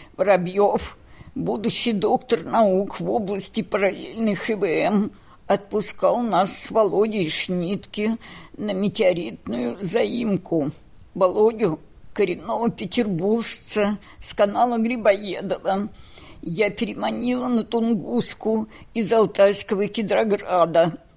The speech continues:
Там комсомольцы-добровольцы начинали строить на Телецком озере город-сад. Эх, ушли те времена, и былью поросли. Сейчас такие коллективные подвиги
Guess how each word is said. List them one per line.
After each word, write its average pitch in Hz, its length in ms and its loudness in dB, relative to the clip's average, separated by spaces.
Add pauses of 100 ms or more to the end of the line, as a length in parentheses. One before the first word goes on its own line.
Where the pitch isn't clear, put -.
(480)
Там 165 200 2
комсомольцы-добровольцы 196 1900 0 (220)
начинали 185 640 0
строить 190 760 -2
на 196 120 0
Телецком 196 880 -2
озере 202 640 2 (200)
город-сад. 175 1160 0 (800)
Эх, 226 440 2
ушли 220 560 0
те 226 180 0
времена, 185 720 -2 (200)
и 202 100 2
былью 208 520 0
поросли. 185 960 0 (360)
Сейчас 202 840 -2 (400)
такие 180 420 0
коллективные 175 880 -2
подвиги 190 880 -2